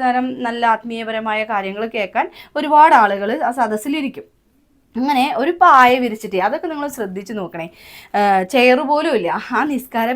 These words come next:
പായയിൽ തന്നെ അവരിങ്ങനെ ഇരിക്കുകയാണ്, ചമ്മരം പടിഞ്ഞിട്ട് ഇരിക്കുകയാണ്. എനിക്ക് അതിനോടൊക്കെ ഭയങ്കര ഇഷ്ടമാണ്. കാരണം എന്ന് വെച്ച് കഴിഞ്ഞാൽ വലിയവനെന്നോ ചെറിയവനെന്നോ ഉള്ള ഒരു, ആ, വിഭാഗീയതയൊന്നുമില്ലാതെ ബ-, ഉം, എത്ര വലിയ, ചിലപ്പോൾ തൊട്ടടുത്ത്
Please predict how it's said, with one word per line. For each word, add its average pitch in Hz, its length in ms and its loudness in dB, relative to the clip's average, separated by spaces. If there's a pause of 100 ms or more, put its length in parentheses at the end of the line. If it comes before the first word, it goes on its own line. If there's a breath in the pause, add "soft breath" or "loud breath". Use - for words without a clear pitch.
പായയിൽ 202 340 0
തന്നെ 208 300 -6
അവരിങ്ങനെ 220 380 -4
ഇരിക്കുകയാണ്, 208 440 -8
ചമ്മരം 190 320 -6
പടിഞ്ഞിട്ട് 208 320 -8
ഇരിക്കുകയാണ്. 170 340 -10 (300 loud breath)
എനിക്ക് 320 240 -2
അതിനോടൊക്കെ 269 440 0 (100)
ഭയങ്കര 285 800 0 (120)
ഇഷ്ടമാണ്. 180 360 -2 (100)
കാരണം 220 260 -2
എന്ന് 254 140 -4
വെച്ച് 202 160 -10
കഴിഞ്ഞാൽ 190 260 -6 (500 loud breath)
വലിയവനെന്നോ 226 680 0 (100)
ചെറിയവനെന്നോ 196 840 -4
ഉള്ള 185 280 -2
ഒരു, 190 140 -6 (380 loud breath)
ആ, 190 160 -6
വിഭാഗീയതയൊന്നുമില്ലാതെ 208 1400 -2 (180)
ബ-, 262 140 2 (460 loud breath)
ഉം, 214 100 -2 (380)
എത്ര - 260 2 (100)
വലിയ, 302 220 4 (140)
ചിലപ്പോൾ 262 320 -2
തൊട്ടടുത്ത് 302 420 0